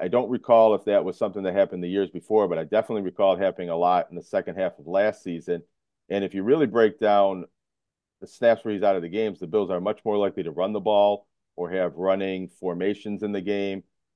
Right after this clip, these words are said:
Uh, Sean McDermott has said this, that there's certain personnel packages that Stefon Diggs is just not part of. Then he also takes himself out of the game, kinda like C J Spiller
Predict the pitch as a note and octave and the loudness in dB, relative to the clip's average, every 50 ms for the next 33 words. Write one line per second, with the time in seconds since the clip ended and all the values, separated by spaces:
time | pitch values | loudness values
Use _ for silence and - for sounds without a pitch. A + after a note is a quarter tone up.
0 | _ - D2+ D2+ - - A2+ G#2+ G2+ G2+ F#2+ G#2 G2+ G2+ F#2+ F2 - - A2 G#2 | _ -12 -12 -12 -8 -4 -2 -2 0 -2 -2 -2 -2 -2 -2 -4 -4 -2 0 0
1 | G#2 G#2 G#2+ G2+ - G2 E2 E2+ D#2+ D2+ - - G#2+ E2+ E2 F2 - G#2+ G2 - | 2 2 2 0 0 -2 -10 -8 -10 -8 -4 -4 -4 -4 -4 -6 -6 -6 -6 -4
2 | G2+ F#2+ F#2+ F#2 F#2 - G#2+ F#2+ F2+ E2+ G2 F#2 D#2 F#2 F#2+ F#2 F2+ D#2+ - E2+ | -2 0 0 0 0 0 0 0 0 -2 -4 -8 -6 -4 -4 -4 -6 -6 -10 -14
3 | - _ - F#2 - G2 F2+ F2 E2+ F2+ F2+ E2+ - E2 D2+ - E2+ D#2+ - E2 | -14 _ -10 -6 -4 -2 -2 -2 -4 -6 -8 -8 -10 -14 -12 -12 -12 -10 -8 -8
4 | D2+ D2+ - - A2 A2 A2 G#2+ G#2 G#2 G2+ G2+ _ _ _ _ _ _ _ - | -8 -8 -4 -2 0 2 2 2 0 0 -2 -4 _ _ _ _ _ _ _ -12
5 | E2 E2+ F2 F2+ F#2+ F#2+ F#2+ - - F#2+ - _ - G#2 G2 - G2+ F2+ - G2+ | -8 -4 0 2 2 2 2 2 -2 -10 -6 _ -2 -2 -2 -4 -6 -8 -6 -4
6 | F2+ - G2 F#2+ F2+ F2 F2 E2+ F#2+ F#2 F2+ - G#2+ G2+ G2 F#2 F2 - - A2 | -2 0 0 0 0 -2 -4 -4 -6 -6 -6 -4 -2 -2 0 -2 -2 -6 -8 -10
7 | G2+ F#2 G2 F2+ - _ - G#2+ G2 G2 F#2+ F#2 F2+ - | -6 -6 -6 -6 -6 _ -4 -4 -2 0 -2 -2 -4 -6